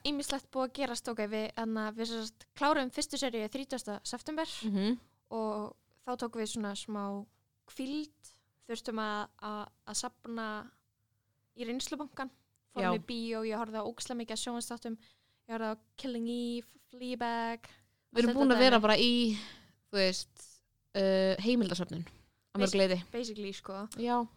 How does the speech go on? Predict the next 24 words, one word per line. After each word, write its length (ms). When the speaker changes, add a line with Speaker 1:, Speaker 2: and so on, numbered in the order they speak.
Speaker 1:
Og 260
við 60
erum 100
búin 100
að 120
vera 80
fullt 160
af 100
uppistundum 680
og, 320
og, 320
og 80
jólasýningu 720
seinast 540
og 140
eitthvað, 180
sem 200
var 80
geðgaman. 420
Speaker 2:
Einmitt, 420
og 260
þú 0
veist, 400
ég 520